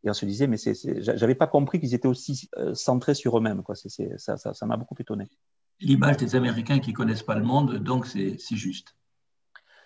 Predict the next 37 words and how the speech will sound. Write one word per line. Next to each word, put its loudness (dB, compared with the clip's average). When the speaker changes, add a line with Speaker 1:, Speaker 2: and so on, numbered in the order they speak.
Speaker 1:
C'est 4
juste, 6
mais, 6
euh, 8
image 4
des 2
Français 2
qui -8
croient 2
le 4
connaître, 2
c'est -6
pas 0
mal 0
non -2
plus. 0
Speaker 2:
C'est -12
pas 0
mal 2
non 0
plus, -10
d'accord. -8
Speaker 1:
Oui, 6
oui, 6
oui. 6
Donc, 2
il -2
faut, 4
je -4
pense 2
que, 4
mais 8
c'est, 4
c'est 4
vrai 6
que 2
c'est, 2